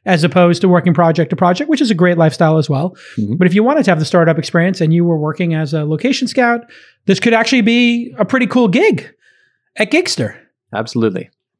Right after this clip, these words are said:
Speaker 1: All right. Listen, thank you again for having me on the cap table.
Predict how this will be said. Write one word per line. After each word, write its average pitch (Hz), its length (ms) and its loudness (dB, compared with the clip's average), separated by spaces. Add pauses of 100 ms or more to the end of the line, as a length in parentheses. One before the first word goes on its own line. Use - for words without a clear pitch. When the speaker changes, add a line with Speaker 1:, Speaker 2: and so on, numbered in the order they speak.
(180)
Speaker 1:
All 160 140 0
right. 151 240 -2
Listen, 165 400 -2 (200)
thank 190 360 2
you 147 100 0
again 139 500 0 (260)
for - 220 -6
having 175 600 0
me 196 200 4
on 147 120 0
the 139 80 -2
cap 165 280 -4
table. 190 380 0